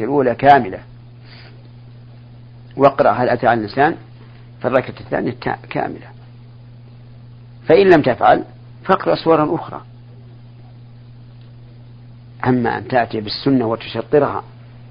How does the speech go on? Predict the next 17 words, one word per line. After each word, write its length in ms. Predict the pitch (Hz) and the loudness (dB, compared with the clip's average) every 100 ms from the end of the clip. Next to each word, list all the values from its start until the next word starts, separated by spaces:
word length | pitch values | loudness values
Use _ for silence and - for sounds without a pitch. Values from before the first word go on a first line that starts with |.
| - - - - - - - | -20 -20 -20 -20 -20 -20 -16
فهذا 360 | 127 156 147 131 | -8 -6 -2 -2
فيه 380 | 156 135 131 - 147 | -2 -2 -4 -4 0
نظر 360 | 160 139 139 | 2 2 0
ظاهر. 340 | 143 156 - - - - - - - - - - - - - - - - - - - - - - - - - - - - - - | 0 -2 -4 -16 -20 -20 -20 -20 -20 -20 -20 -20 -20 -20 -20 -20 -20 -20 -20 -20 -20 -20 -20 -20 -20 -20 -20 -20 -20 -20 -8 4
قد 180 | 175 175 | 6 8
يقول 520 | 175 165 165 160 143 | 6 6 6 6 4
إن 540 | 131 131 127 127 120 110 - - - | 0 2 2 2 2 -2 -16 -4 0
الجماعة 640 | 127 123 139 131 110 107 - - - - - - | 2 2 2 4 2 -2 -10 -20 -20 -20 -18 -10
إذا 200 | 113 110 | -4 -4
قرأت 380 | 117 120 107 107 | 0 0 0 -6
بهم 360 | 110 104 95 - - - - - - - - - - - - | -8 -8 -12 -16 -20 -20 -20 -20 -20 -20 -20 -20 -20 -20 -18
بسورة 380 | 110 - 120 117 - | -14 -4 -2 -2 -6
السجدة 480 | - - 117 110 - | -10 -6 -6 -8 -12
كاملة 440 | - 123 120 113 110 | 0 2 2 -2 -6
في 100 | 117 | -6
الركعة 200 | 110 107 | -8 -10
الأولى 460 | 101 117 107 101 | -8 -6 -6 -6